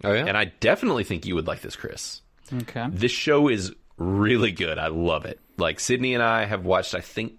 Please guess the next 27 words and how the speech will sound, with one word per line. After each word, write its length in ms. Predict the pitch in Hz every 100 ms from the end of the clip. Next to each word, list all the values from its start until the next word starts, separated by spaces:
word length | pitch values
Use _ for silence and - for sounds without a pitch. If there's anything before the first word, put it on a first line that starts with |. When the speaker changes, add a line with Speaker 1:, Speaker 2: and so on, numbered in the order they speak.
| _
Speaker 2:
nine 480 | 101 85 85 82 90
out 140 | 98
of 80 | 95
eleven. 500 | 85 80 87 110 110 - -
Speaker 1:
Mm-hmm. 280 | 110 104 110
Speaker 2:
We 60 |
started 340 | - 101 98 98
it 80 | 92
on 160 | 87
Sunday. 480 | - 78 73 - - - - - -
The 80 | 95
nice 200 | 113 -
thing 140 | 120
is 140 | 113
it's 120 | 98 -
half-hour 440 | 90 - 98 101
episodes. 520 | 90 - 98 87 80
They're 140 | 82 76
really 300 | 80 85 90
Speaker 1:
Mm. 80 | 92
Speaker 2:
easy 280 | 90 85 87
breezy. 460 | 87 87 82 85
Like, 200 | 80 78 -
go 120 | 87
right 200 | 90 85
through 180 | 82 78
it. 140 | 76